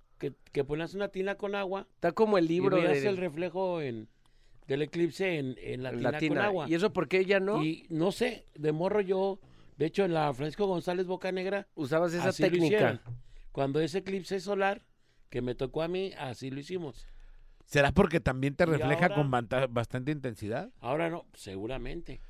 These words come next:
Speaker 3: Porque aquí, fíjate, nos están preguntando, ¿qué tan cierto es que mirando el eclipse a través de una tina con agua y ver el reflejo no daña la vista? Pues yo creo que sí te la ha de dañar poquito.
Speaker 1: Ahora, ahora dicen que sí, que sí te la afecta.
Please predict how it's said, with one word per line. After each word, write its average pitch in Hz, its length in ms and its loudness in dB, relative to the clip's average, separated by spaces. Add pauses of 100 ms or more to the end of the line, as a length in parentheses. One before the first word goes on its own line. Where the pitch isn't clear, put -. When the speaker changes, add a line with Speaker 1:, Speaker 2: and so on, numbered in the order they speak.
(200)
Speaker 3:
Porque 143 180 2
aquí, 147 220 4
fíjate, 170 220 8
nos 127 80 -2
están 131 200 2
preguntando, 139 480 0
¿qué 131 140 -6
tan 170 140 -2
cierto 165 220 -2
es 156 60 -4
que 170 120 -4
mirando 143 320 0
el 156 60 2
eclipse 131 340 -6
a 143 60 -8
través 135 240 0
de 139 60 -6
una 147 120 -2
tina 143 260 -2
con 120 220 -2
agua 139 360 2
y 120 100 -4
ver 117 140 4
el 135 100 2
reflejo 127 420 -2
no 131 180 4
daña 131 260 2
la 110 140 2
vista? 120 360 -4 (1160)
Pues 120 160 4
yo 110 160 4
creo 131 160 0
que 147 100 0
sí 143 140 2
te 156 180 4
la 139 120 6
ha 139 40 4
de 147 80 2
dañar 113 380 -2
poquito. - 360 -14
Speaker 1:
Ahora, 208 380 0
ahora 190 320 4
dicen 214 320 -4
que 139 140 -2
sí, 156 320 -4
que 110 100 -6
sí 127 160 -10
te 143 120 -2
la 127 80 -4
afecta. 151 500 -6